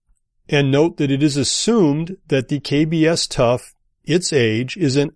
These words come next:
upper age limit for any items that are found above it. Thus, everything above it can't be older than the K B S tuff, and everything below it can't be younger than the K B S tuff.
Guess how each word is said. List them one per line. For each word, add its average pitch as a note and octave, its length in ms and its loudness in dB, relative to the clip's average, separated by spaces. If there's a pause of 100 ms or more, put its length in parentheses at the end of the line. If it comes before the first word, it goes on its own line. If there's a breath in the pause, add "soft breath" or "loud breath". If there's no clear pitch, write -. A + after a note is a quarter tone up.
upper G3+ 420 0
age F3 340 0
limit G#2+ 440 -2
for - 180 -4
any G3+ 300 0
items B2+ 580 0 (160)
that D3+ 140 0
are E3+ 80 4
found B2 520 -2 (320)
above C#3+ 420 0
it. F#2+ 260 -6 (280)
Thus, A#2+ 220 -4
everything F3 400 2
above C3+ 320 2
it D3 160 -4 (240)
can't D#3+ 320 -2
be C#3 240 -2
older D#3+ 400 2
than G#2 520 -4
the - 100 -8
K B2 180 0
B G#2+ 180 -2
S G2+ 200 -4
tuff, G#2+ 380 -8 (400 soft breath)
and F3 120 0
everything F3+ 500 2
below C#3 480 4
it - 220 -4 (280)
can't B2+ 380 -4
be D3 80 -2
younger D3 760 0
than A#2+ 160 -2
the A2 80 -6
K B2 220 0
B G#2+ 180 -4
S G2 200 -6
tuff. G2 420 -10